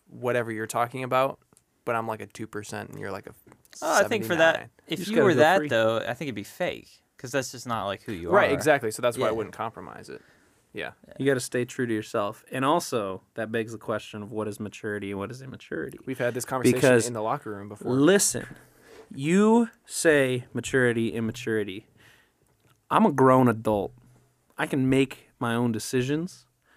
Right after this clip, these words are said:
Speaker 3: I have my own bank account. I have my own Social Security. I, I book my own dentist appointments.
Speaker 1: You mo-, you moved out of your
Speaker 2: Wow.
Speaker 1: parents'
Speaker 3: I
Speaker 1: house two months ago. No, that
Speaker 3: I
Speaker 1: was,
Speaker 3: mean,
Speaker 1: like, a month ago.
Speaker 3: I was gonna say I also lived out of my parents' house for, like, eight years before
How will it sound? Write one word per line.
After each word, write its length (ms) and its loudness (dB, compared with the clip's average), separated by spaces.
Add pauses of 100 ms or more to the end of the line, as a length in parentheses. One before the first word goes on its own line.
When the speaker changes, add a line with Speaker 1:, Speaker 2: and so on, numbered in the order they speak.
(160)
Speaker 3:
I 60 -4
have 200 2
my 140 0
own 160 -2
bank 320 -8
account. 380 -8 (520)
I 60 -2
have 80 0
my 120 -2
own 180 -6
Social 360 -8
Security. 420 -4
I, 220 2 (380)
I 160 2
book 360 0
my 160 2
own 200 2
dentist 340 2
appointments. 600 -8 (460)
Speaker 1:
You 80 -6
mo-, 280 4
you 120 0
moved 180 4
out 140 6
of 60 4
your 100 2
Speaker 2:
Wow. 100 4
Speaker 1:
parents' 340 6
Speaker 3:
I 120 8
Speaker 1:
house 240 6
two 180 2
months 320 4
ago. 500 4 (280)
No, 120 0
that 60 4
Speaker 3:
I 40 8
Speaker 1:
was, 100 4
Speaker 3:
mean, 140 6
Speaker 1:
like, 100 0
a 40 -4
month 280 -8
ago. 80 -4
Speaker 3:
I 40 0
was 100 -2
gonna 140 2
say 160 2
I 180 2 (100)
also 320 2
lived 400 0
out 160 0
of 80 -4
my 120 -2
parents' 300 -4
house 160 -2
for, 140 -10
like, 200 -8
eight 220 -6
years 320 -6
before 500 -6